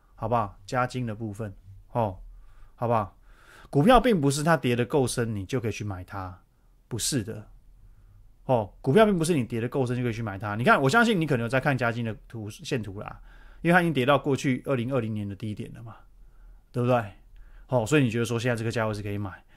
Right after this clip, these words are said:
可是问题是它现在的整-，整体格局是没有变的。哦，那当然你说好，我想要逢低买进它，那按照，按照，<coughs> 按照股票的习性，它一定会在低点盘整一段时间，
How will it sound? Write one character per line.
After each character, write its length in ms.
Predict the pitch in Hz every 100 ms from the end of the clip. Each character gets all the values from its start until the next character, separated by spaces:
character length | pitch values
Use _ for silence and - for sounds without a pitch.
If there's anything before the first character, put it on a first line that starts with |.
| -
可 80 | -
是 100 | 123
问 140 | 160 139
题 140 | 120
是 200 | 120 120
它 140 | 127 139
现 180 | 143 139
在 80 | 127
的 60 |
整-， 160 | 110 120
整 160 | 127 120
体 140 | 104
格 180 | 107 104
局 320 | - 98 107
是 160 | - 131
没 120 | 110
有 100 | 101
变 240 | - 110 101
的。 100 | 117 117 - - - - -
哦， 220 | 117 95 - - -
那 100 | 202
当 80 | 254
然 220 | 214 170 135
你 60 |
说 240 | 120 190 196
好， 200 | 139 123
我 160 | 143
想 120 | 165
要 80 | 160
逢 160 | 143 131
低 160 | 135
买 180 | 143 107
进 200 | 101 127
它， 340 | 107 107 110 - - -
那 200 | 190 160 - - - - - -
按 100 | 190
照， 120 | 226 202 - -
按 160 | - 269
照， 100 | - 233 - - - - - -
<coughs> 600 | - 539 659 - - -
按 100 | 220
照 140 | 226 214
股 100 | -
票 160 | 190
的 80 | 156
习 220 | 139 135
性， 240 | 123 147 110 - - - - - - - - - - - -
它 180 | - 196
一 80 | 170
定 100 | 170
会 80 | 165
在 140 | 160
低 160 | 131 147
点 160 | 120
盘 160 | 110 123
整 100 | 113
一 60 | 113
段 160 | 127
时 140 | 113 104
间， 180 | 110